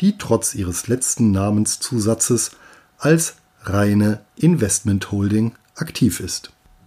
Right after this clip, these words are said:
Schauen wir uns die Historie und Kennzahlen an. Beginnen möchte ich mit einer rechtlichen Einordnung. Denn juristisch firmiert die Holding als Limited,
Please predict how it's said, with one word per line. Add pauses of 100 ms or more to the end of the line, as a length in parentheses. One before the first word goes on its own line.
(360)
Schauen
wir
uns
die
Historie (140)
und (260)
Kennzahlen
an. (920)
Beginnen
möchte
ich (320)
mit
einer (180)
rechtlichen
Einordnung. (640)
Denn
juristisch (260)
firmiert
die
Holding
als (100)
Limited,